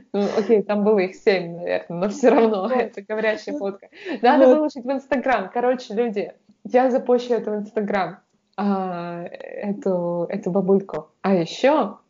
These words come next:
Speaker 1: что я могу запостить в, в Инсту? У нас же недавно на работе был День французов, потому что, э, в общем, э, одна из пятниц, когда у нас вот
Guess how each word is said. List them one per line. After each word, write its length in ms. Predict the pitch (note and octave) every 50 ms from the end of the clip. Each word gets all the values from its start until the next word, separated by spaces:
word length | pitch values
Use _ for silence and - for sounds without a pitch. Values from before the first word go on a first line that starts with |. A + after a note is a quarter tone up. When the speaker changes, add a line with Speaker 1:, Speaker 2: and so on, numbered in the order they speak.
| _
Speaker 1:
что 220 | _ - - - G#3
я 140 | G3+ F#3+ F3+
могу 240 | F3+ F3 E3 F3
запостить 560 | E3+ E3+ F#3 - - F#3+ F#3 F#3+ - _ - -
в, 60 | F3
в 200 | E3 E3 E3 E3+
Инсту? 440 | E3+ E3+ - - - E3+ D#3 E3 - - _ _ _ _ _ -
У 60 | -
нас 360 | A3 G#3+ A3 A3+ A#3 A3+ A3+ -
же 80 | A#3 G#3
недавно 460 | G3+ G3 F#3+ G3+ G3 G3+ G3+ G3 F#3+
на 120 | F3+ F#3 F3+
работе 400 | F3+ F3+ - A3 A3+ A3+ A3+ G3
был 380 | F3+ - G3 F#3+ F#3+ F#3+ F3+ -
День 160 | G3 G3+ G3 G3+
французов, 600 | - F3+ F3+ - - B3+ B3+ A3+ G#3+ - - - _ _ _ - B3+ - _
потому 340 | - G3+ G3+ G#3+ G#3+ G#3+ G#3+
что, 160 | G#3+ - -
э, 160 | - G#3+ G#3+
в 100 | G3 G3
общем, 600 | G#3+ G3+ G#3 - A3 G#3+ G#3 G3+ F#3+ F3+ E3 - - - - - - - _ - -
э, 40 | F#3+
одна 760 | F#3 F3 F3 E3+ E3 D#3+ D#3 - - - - - A3 C4 C#4
из 120 | - - -
пятниц, 500 | - E3+ E3 E3+ G#3 B3 D#4 - - - - G#3+
когда 280 | - G#3 F#3+ G3 F#3+ F#3
у 40 | F3+
нас 260 | F3 F3 E3+ E3+ - -
вот 120 | F3 E3+